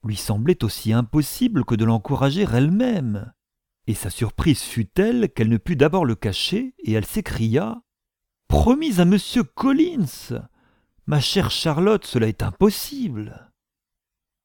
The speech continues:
L'air tranquille dont mademoiselle Lucas avait fait son récit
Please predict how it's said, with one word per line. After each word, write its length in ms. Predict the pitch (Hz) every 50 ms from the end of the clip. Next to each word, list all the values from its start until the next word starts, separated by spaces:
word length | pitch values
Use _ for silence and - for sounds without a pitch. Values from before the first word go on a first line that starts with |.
| _ _ _ _ _ _ _
L'air 280 | 120 135 190 - - -
tranquille 560 | - - 131 123 110 - - 214 233 208 135
dont 100 | 113 113
mademoiselle 580 | 107 107 107 110 113 113 101 104 110 104 104
Lucas 320 | 101 117 131 - - 190 175
avait 180 | 127 98 113
fait 160 | 107 - 156 147
son 220 | - - 127 107
récit 640 | 87 101 101 87 - - - - 147 165 196 214 -